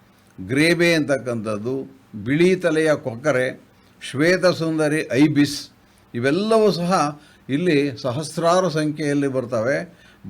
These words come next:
ಬಂದು ಇಲ್ಲಿ ಅವುಗಳ ಕಲರವವನ್ನು ಕೇಳೋದಕ್ಕೆ ನಮಗೆ ಸಂತೋಷ ಆಗುತ್ತೆ. ಅವು ಎಷ್ಟು, ಆ, ಹೇಗೆ ಅಂತ ಒಂದು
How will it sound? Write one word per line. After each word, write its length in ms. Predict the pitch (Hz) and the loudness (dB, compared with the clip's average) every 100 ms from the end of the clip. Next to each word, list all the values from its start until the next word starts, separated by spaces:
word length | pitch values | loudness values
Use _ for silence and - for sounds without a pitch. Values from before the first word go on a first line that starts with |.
| 92 | -2
ಬಂದು 680 | 151 214 180 139 143 147 - _ _ | 0 2 4 2 2 -6 -16 _ _
ಇಲ್ಲಿ 520 | 120 170 160 131 127 127 | -2 0 2 0 0 -4
ಅವುಗಳ 420 | 110 123 135 131 113 104 98 | -4 -2 0 2 2 -2 -8
ಕಲರವವನ್ನು 920 | - 127 165 165 151 143 135 131 123 123 | -4 2 2 2 2 0 0 -2 -6 -4
ಕೇಳೋದಕ್ಕೆ 600 | 135 147 143 143 147 170 | -2 0 0 -2 -2 -2
ನಮಗೆ 280 | 151 139 | -2 -2
ಸಂತೋಷ 480 | 117 127 123 135 110 | -4 -6 -6 -8 -4
ಆಗುತ್ತೆ. 640 | 117 104 101 113 117 123 - _ _ | -6 -6 -8 -6 -6 -8 -20 _ _
ಅವು 220 | 107 123 | -6 -4
ಎಷ್ಟು, 640 | 120 143 147 - 170 135 135 | -2 -4 -4 -2 0 0 -2
ಆ, 460 | - _ 120 123 123 | -14 _ -10 -6 -4
ಹೇಗೆ 640 | 98 156 190 175 139 104 - 127 | 0 0 2 0 -2 -4 -8 -8
ಅಂತ 160 | - | -4
ಒಂದು 460 | 127 113 123 127 | -2 -2 -2 -2